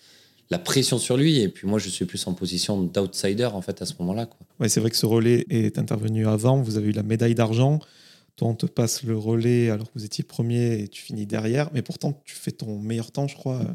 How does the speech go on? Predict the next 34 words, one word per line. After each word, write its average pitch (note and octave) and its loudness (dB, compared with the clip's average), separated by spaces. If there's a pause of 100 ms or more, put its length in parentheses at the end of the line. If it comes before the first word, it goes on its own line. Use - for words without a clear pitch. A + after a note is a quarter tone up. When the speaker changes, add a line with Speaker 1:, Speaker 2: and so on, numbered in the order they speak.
Speaker 1:
Ouais, B2+ 4
je A2+ 0
fais G2+ 2
mon G2+ 4
meilleur A2 4
temps A#2+ 2
en G#2+ 2
lancé G#2 4
que F#2+ 4
je F2+ -2
n'ai F#2 4
jamais G#2 4
fait. C#3 2
Euh, F2+ 2
le F2+ 4
gars G#2 4
contre F#2+ -4
qui F#2 0
je F2+ 0
nage G2+ 2
ce - 0
jour-là, G#2 2
euh, F#2+ 4
va F#2 0
nager, F#2 2
euh, F2+ 2
quarante-six F#2+ -4
zéro F#2+ 0
quatre, B2+ -4
je F2+ -10
crois, A2 -2
qui F#2 0
est, F2+ 4
euh, E2+ 0